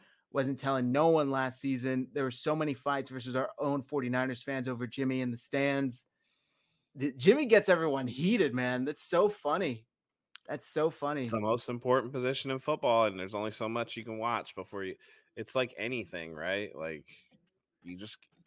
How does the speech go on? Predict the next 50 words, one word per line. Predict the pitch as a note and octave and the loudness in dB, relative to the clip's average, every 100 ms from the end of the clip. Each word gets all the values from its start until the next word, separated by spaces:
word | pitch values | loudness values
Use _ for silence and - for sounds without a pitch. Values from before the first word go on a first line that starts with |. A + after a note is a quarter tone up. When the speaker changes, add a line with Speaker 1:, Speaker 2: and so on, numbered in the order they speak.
| _ - | _ -16
Speaker 2:
when | D#2 F#2 | -10 -6
you | F#2+ | -4
have | G#2+ G#2+ A2+ | 2 2 2
a | |
guy | G#2 G#2 G#2+ | 4 4 4
that | G2 | 2
you | E2+ F#2+ | -4 -4
really | G#2 G#2 | -4 -4
see | - | -6
potential | G#2 F#2+ G#2 A2+ F#2+ | -10 -4 -4 -2 -8
behind | F2 F2 F#2+ F#2+ | -6 -6 -4 -6
a | |
guy | F2 F#2+ G2+ | -2 2 2
that | G2 E2 D#2+ | 0 -4 -6
you're | F#2+ | -10
frustrated | - G#2+ - F2+ E2+ | -4 -4 -2 -6 -4
with, | E2+ F#2+ - _ _ _ _ _ - | -4 -6 -10 _ _ _ _ _ -20
of | - | -8
course | G#2+ - | -8 -8
you're | F#2 | -12
gonna | E2+ | -6
call | G2 A2+ | 0 0
for | A#2+ E2 F#2 | -2 -4 -4
it. | G#2+ _ | -6 _
And | D2+ | -4
that | G#2 | -2
guy's | G2+ G#2 G2+ | 0 0 0
obviously | G2+ G2 G2 | -2 -4 -10
still | - G#2+ | -8 -6
gonna | F#2+ F2+ | -6 -4
have | F2 | -6
fans, | - A#2 B2+ A2+ A#2 | 2 4 4 2 -4
so | F2+ E2 E2 - _ _ _ _ _ _ _ _ - | -6 -6 -6 -10 _ _ _ _ _ _ _ _ -8
get | A#2 A2 | -4 0
a | |
couple | A#2+ G#2+ G#2+ | 2 2 2
of, | G2 F#2+ - _ B2 | 2 0 -4 _ -4
get | A#2+ | -4
a | |
couple | G#2 B2+ A#2 | 0 -4 0
of | G#2+ | -2
Modelo's | A2 G2+ G#2+ B2+ A2 G2+ | -2 2 4 4 0 -4
in | G#2+ | -6
you, | G#2 A2 G#2+ | -4 -2 -2
and | F2 F#2+ _ _ _ _ | -6 -12 _ _ _ _
shit | - A#2 - | -12 -12 -8
starts | - A2 - | -6 -6 -6
to | |
go | A#2+ | -6
down. | A#2 C3 | -2 -2